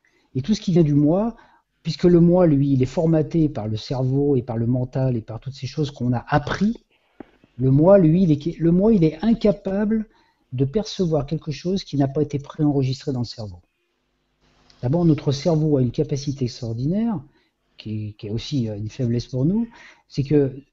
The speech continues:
une ch-, toute chose à laquelle on ne croit pas, le cerveau ne donne pas l'opportunité de la voir. Donc,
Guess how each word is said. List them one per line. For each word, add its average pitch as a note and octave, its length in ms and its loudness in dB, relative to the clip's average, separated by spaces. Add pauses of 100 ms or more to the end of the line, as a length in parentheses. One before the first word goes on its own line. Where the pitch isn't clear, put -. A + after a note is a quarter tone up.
une E3 140 2
ch-, D3+ 460 -10
toute A3+ 160 0
chose G3+ 320 2
à D3+ 60 6
laquelle D#3 280 2
on D#3 80 4
ne D3 100 6
croit C3+ 300 -2
pas, G#3 220 0
le F3+ 100 0
cerveau D3 520 -2
ne E3+ 100 4
donne C#3 240 2
pas D#3+ 140 -6
l'opportunité D3 580 -4
de D#3+ 60 -2
la C#3+ 80 -2
voir. G#2+ 340 -8 (2000)
Donc, B2 100 -10